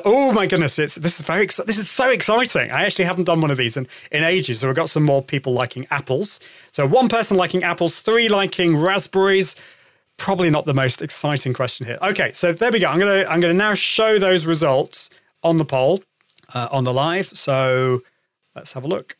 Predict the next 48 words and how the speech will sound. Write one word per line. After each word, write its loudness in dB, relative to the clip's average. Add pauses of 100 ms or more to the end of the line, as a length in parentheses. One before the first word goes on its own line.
(380)
That -20
should, 0
in -2
about -2
five, -2
ten -2
seconds, -4
it -12
should -6
now -6
show. 0 (380)
Um, -4 (1120)
let's -10
see -6
what -4
happens. -8
So -2
it's, -4
it's -6
asking, -2
so 0
Amanda's 0
voted, 0 (100)
Melanie's 0
voted -2
as -12
well. 2 (240)
That's -8
fantastic. -6
So -2
let's -4
see 0
if -10
it's -14
gonna -4
work. -2 (500)
Add -6
to -14
graphics. -6
Do -10
I -8
need -6
to -14
add -4
that -6
to -8
my -2
graphics? -8